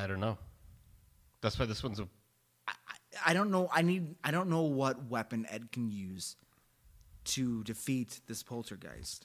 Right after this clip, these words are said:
Speaker 1: Sand.
Speaker 2: "Are you gonna sand me? I'm gonna sand you!"
Speaker 1: <laughs> Yeah.
Speaker 2: And, it's, and then his wife is off in the distance just seeing Ed throw sand at nothing
Speaker 1: <laughs> Yeah.
Speaker 2: as sand just keeps blowing in his face.
Speaker 1: Yeah.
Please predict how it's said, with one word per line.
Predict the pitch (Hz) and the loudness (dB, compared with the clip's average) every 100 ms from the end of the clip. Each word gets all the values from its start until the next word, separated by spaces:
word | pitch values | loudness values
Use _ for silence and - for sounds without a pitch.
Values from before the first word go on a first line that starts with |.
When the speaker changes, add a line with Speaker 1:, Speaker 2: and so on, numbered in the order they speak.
| - | -8
Speaker 1:
Sand. | - 107 170 120 - _ _ _ _ _ _ _ _ _ _ _ | -4 -2 0 -2 -6 _ _ _ _ _ _ _ _ _ _ _
Speaker 2:
"Are | 214 | 4
you | 233 | 8
gonna | 226 | 10
sand | - 254 254 | 12 12 12
me? | 269 | 12
I'm | |
gonna | 262 | 12
sand | - 285 277 302 | 12 12 12 12
you!" | 320 269 185 - | 12 12 12 4
Speaker 1:
<laughs> | - | -2
Yeah. | - - - - | -4 -4 -12 2
Speaker 2:
And, | 190 226 | 8 8
it's, | 151 - - - - - - - | 8 2 0 -8 -18 -20 -18 -2
and | 180 165 | 0 2
then | 175 | 4
his | 165 151 | 4 4
wife | 147 151 143 | 4 4 4
is | 151 | 2
off | 139 | 2
in | 143 | 0
the | |
distance | 131 135 147 139 | 0 -2 -2 -2
just | 139 - | -2 0
seeing | 147 135 - - - | 0 -2 -6 -16 0
Ed | 160 165 | 2 4
throw | 127 170 | 4 6
sand | - 156 156 | 6 4 2
at | 147 | 2
nothing | 147 147 180 180 - | 0 4 4 4 4
Speaker 1:
<laughs> | |
Yeah. | 262 262 262 - - 220 - _ - _ - - | 4 4 0 -4 -10 -10 -10 _ -20 _ -20 2
Speaker 2:
as | 170 175 147 220 | 4 4 2 -2
sand | - - 170 175 | 0 2 4 2
just | 160 | 2
keeps | 190 147 | 0 0
blowing | 143 156 160 156 | 0 2 2 0
in | |
his | 147 143 | -2 -4
face. | - 131 156 156 - - _ - - - | -4 -4 -2 -2 -2 -6 _ -8 -2 0
Speaker 1:
Yeah. | - | 0